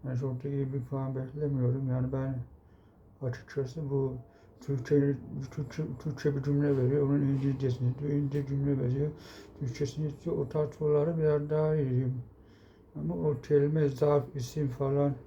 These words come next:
yani bu kelime birleşimi gerektiren soruları, onlar da biraz daha kötü. Yani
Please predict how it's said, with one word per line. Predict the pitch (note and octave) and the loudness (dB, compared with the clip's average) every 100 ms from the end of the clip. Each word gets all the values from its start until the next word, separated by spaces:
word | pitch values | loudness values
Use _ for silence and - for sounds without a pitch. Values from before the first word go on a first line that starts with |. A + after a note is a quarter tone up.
| - - - - - - | -20 -20 -20 -20 -14 -4
yani | C#3 C3+ | -2 0
bu | C3 | -2
kelime | B2 C#3 C#3+ D3 | -2 -2 0 2
birleşimi | C#3+ C#3 D3 | 2 2 0
gerektiren | C#3 C3+ C3 - C#3+ | 2 2 0 -2 -4
soruları, | C#3 C#3 C3 C#3 D#3 | -2 -4 -2 -2 0
onlar | C#3+ C#3 C#3 | 0 0 0
da | C#3 | -2
biraz | C3+ C3+ | 0 0
daha | C#3 C#3 | -2 -4
kötü. | C#3 C3+ - D3+ C#3 | -4 -12 -10 -6 -2
Yani | C3 C3+ C3+ | 0 0 -2